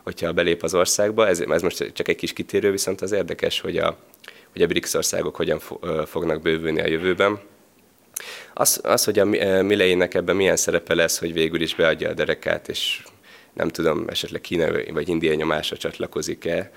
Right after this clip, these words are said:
a brics országokhoz, hiszen, hogy te is mondtad, ö, sok, ö, ö, ásványi kincs meg forrásai vannak az argentinoknak, amiket nem tudnak, <clears throat> ö, kiaknázni. Nem tudom, ezt majd meglátjuk. Az biztos, hogy, ö,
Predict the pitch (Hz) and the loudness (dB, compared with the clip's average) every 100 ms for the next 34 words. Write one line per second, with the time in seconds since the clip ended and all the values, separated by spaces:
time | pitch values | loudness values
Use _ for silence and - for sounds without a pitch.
0 | - - - - 85 90 - 92 - 90 | -20 -20 -14 -10 -2 -2 0 -2 0 0
1 | 90 - - - 82 85 82 82 80 80 | -2 -4 -6 -4 -4 -2 -2 -2 -4 -4
2 | 82 82 80 80 82 78 82 - 82 78 | -6 -4 -4 -4 -6 -8 -8 -8 -6 -4
3 | 78 - - - - - - 85 76 87 | -6 -10 -20 -20 -20 -20 -4 -2 0 0
4 | 90 87 85 - 82 87 82 87 82 82 | -2 -2 -2 -2 -6 -6 -8 -4 -2 0
5 | - 82 82 82 80 80 80 82 - 82 | -2 0 0 -2 -2 -2 -2 -4 -4 -6
6 | - - 82 - - 90 - 107 113 117 | -6 -8 -6 -6 -2 -2 -2 -2 0 -2
7 | - - - 85 - - - - - - | -2 0 2 0 -4 -16 -20 -20 -20 -20
8 | - 92 87 - - 101 - 101 101 107 | -4 0 2 2 0 0 0 0 2 4
9 | 110 110 - - - - - _ _ _ | 2 2 -10 -20 -20 -20 -20 _ _ _
10 | - 101 85 87 82 85 - 101 98 85 | 2 2 2 -2 0 0 2 2 2 2
11 | 82 - 85 - 95 107 110 - 87 85 | -2 -2 -6 0 -2 0 -4 -2 -2 -2
12 | 85 87 82 82 | 0 2 2 0